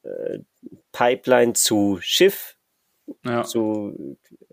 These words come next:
Speaker 1: Flüssiggas, dann also flüssiger Wasserstoffschiff. Es gibt da einiges an, an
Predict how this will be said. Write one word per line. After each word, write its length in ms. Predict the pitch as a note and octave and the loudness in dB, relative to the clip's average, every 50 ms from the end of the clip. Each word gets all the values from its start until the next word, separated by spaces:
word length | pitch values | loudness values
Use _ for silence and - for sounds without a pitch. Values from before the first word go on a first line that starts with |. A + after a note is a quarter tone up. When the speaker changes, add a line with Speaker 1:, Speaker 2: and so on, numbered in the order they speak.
| - - | -20 -10
Speaker 1:
Flüssiggas, 1000 | - - C#3+ D#3 - - D3+ C#3+ - _ _ - A#2+ A2 A2+ A#2 B2 C3 - - - | -2 0 2 2 2 2 0 -2 -2 _ _ 0 2 2 2 2 2 2 0 0 -2
dann 260 | A#2+ A2+ A2+ G2+ - | -2 -2 -2 -2 -4
also 240 | E2+ G2 F#2 F#2 F#2 | -2 -2 -2 -4 -6
flüssiger 560 | - - - - - - - - - - - | -8 -10 -12 -10 -8 -8 -6 -4 -2 -2 -2
Wasserstoffschiff. 920 | G#2 A2 - - A2 - - - A2 G#2 - - - - A2+ G#2+ - - _ _ - - - - - - - - - _ _ _ _ _ _ - - _ _ _ _ _ - - - - - _ _ _ _ _ _ _ | -2 -2 -2 -4 -4 -4 -4 -4 -4 -4 -4 -6 -6 -4 -4 -6 -6 -10 _ _ -20 -20 -20 -20 -20 -20 -20 -20 -20 _ _ _ _ _ _ -20 -20 _ _ _ _ _ -20 -20 -20 -20 -20 _ _ _ _ _ _ _
Es 200 | - A#2+ - - - | 2 2 2 2 2
gibt 220 | D#3 - - - | 2 2 4 4
da 140 | C3 A#2+ - | 4 4 4
einiges 680 | - C3+ C#3 C#3+ D3+ C3+ - C3 A#2 A2 - - - | 2 2 2 2 2 4 4 4 4 4 2 0 -2
an, 320 | B2+ C3 A2+ A2 A2 A2 | 0 0 0 0 0 -4
an 360 | - - A2 G#2 G2+ G2+ G2 | -4 -2 -2 -2 0 -2 -4